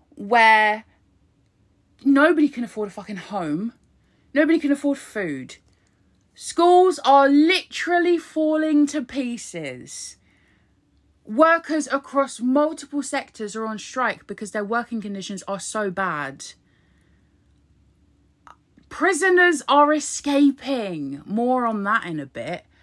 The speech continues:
I, nobody's done a good job. You can't get a doctor's appointment.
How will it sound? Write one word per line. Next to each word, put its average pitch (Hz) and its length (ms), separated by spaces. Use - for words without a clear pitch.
I, 277 520
nobody's 427 760
done 392 180
a 359 60
good 311 140
job. 370 240
You 285 120
can't 320 260
get 294 160
a 269 40
doctor's 294 460
appointment. 196 840